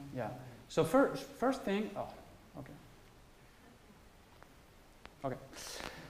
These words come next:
Um, so when we create a new project with Symfony two and Symfony three,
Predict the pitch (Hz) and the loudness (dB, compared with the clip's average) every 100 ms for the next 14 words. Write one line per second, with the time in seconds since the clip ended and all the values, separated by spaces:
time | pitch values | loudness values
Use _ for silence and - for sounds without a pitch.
0 | - 156 156 156 151 170 160 160 175 208 | 0 10 12 12 10 8 8 8 10 12
1 | 240 262 - 262 208 185 - 190 175 170 | 12 10 8 10 10 8 10 10 10 8
2 | 147 170 170 147 - 156 143 151 135 120 | 4 4 4 4 6 6 6 4 2 0
3 | - 208 202 202 | 4 8 8 8